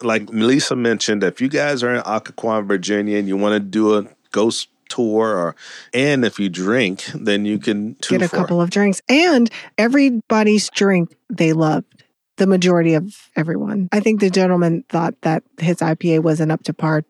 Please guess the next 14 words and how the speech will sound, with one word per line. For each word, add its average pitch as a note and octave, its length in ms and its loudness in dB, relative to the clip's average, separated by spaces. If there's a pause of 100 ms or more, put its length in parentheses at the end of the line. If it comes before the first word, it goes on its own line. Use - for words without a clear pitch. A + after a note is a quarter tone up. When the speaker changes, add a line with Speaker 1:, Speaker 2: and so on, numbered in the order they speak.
Speaker 2:
for - 280 -8
I E3+ 140 -2
P E3 340 -4
As, - 140 -4
I - 100 -4
guess, - 300 -6
but - 200 -6 (460)
everybody G#3 540 4
enjoyed F3 560 2
their D#3+ 240 2
drinks. - 600 -4 (520)
Speaker 1:
Everybody D#3 360 2
was C3+ 200 2
friendly, G#2+ 560 0